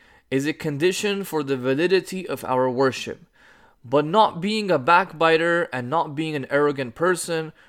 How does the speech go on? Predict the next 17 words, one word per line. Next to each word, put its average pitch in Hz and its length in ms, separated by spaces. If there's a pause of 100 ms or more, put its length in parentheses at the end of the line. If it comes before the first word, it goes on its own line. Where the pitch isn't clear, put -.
(140)
or 117 120
not 135 280
being 147 240
a 123 60
merciless 160 540
person, 151 560 (480)
it's 170 200
not 220 220
a 214 60
condition 196 640
for 160 260
the 139 180
legal 175 380
validity 139 840
of 117 180
the 110 80
worship, 104 520